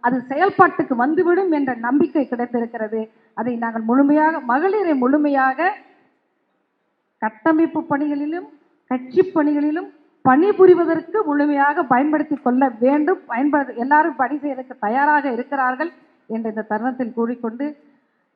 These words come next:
இது நமக்கான களம். ஒரு பெரிய அரசியல் புரட்சியை, மாற்றத்தை கொண்டு வருவதற்கான வாய்ப்பை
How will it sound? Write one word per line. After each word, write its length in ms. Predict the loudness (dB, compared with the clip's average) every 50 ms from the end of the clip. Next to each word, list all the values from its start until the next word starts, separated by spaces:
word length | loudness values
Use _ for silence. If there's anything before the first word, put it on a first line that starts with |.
| _ -10
இது 220 | -8 -4 -2 0 0 0 -2 -4 -6 -10 -10 -8 -6
நமக்கான 600 | -4 -4 -4 -6 -6 -6 -4 -2 -2 -2 -2 -4 -6 -8
களம். 300 | -10 -8 -6 -6 -8 -8 -14 _ _ _ _ _ _ _ _ _ _ _ -12
ஒரு 180 | -10 -8 -8 -8 -8 -8
பெரிய 220 | -6 -4 -4 -4 -4 -4 -6 -6
அரசியல் 460 | -8 -10 -12 -12 -14 -12 -14 -14 -14 _ -12
புரட்சியை, 540 | -10 -10 -10 -12 -10 -12 -10 -8 -8 -10 -10 -12 -16 _ _ _ _ _ _ -10
மாற்றத்தை 560 | -8 -8 -8 -8 -8 -10 -10 -8 -10 -12 -12 -12 _ _ -12
கொண்டு 220 | -10 -8 -4 -2 -2 0
வருவதற்கான 800 | 0 -2 -2 -4 -4 -6 -8 -8 -6 -4 -4 -4 -2 -4 -6 -8 -8 -8 -6
வாய்ப்பை 540 | -2 -2 -2 -2 -2 -6 -8 -8 -6 -6